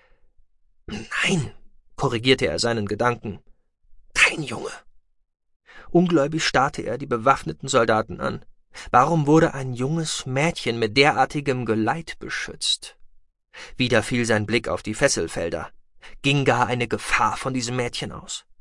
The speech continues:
Eilig folgte er dem Geleit auf dem Weg zur Rotunde und erspähte Teile des Gesichts,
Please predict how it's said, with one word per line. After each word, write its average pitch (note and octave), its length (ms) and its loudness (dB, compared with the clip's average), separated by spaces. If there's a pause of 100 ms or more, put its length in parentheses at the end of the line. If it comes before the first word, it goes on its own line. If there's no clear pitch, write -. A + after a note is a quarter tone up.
(960)
Eilig D3+ 340 2
folgte D#3+ 360 2
er B2+ 100 2
dem C3+ 180 0
Geleit A#2 400 2
auf G#2 160 -2
dem B2+ 200 0
Weg C#3 200 0
zur C3 180 0
Rotunde D3 520 0
und C3 180 -10
erspähte - 640 2
Teile C3 340 0
des - 160 -2
Gesichts, - 500 -4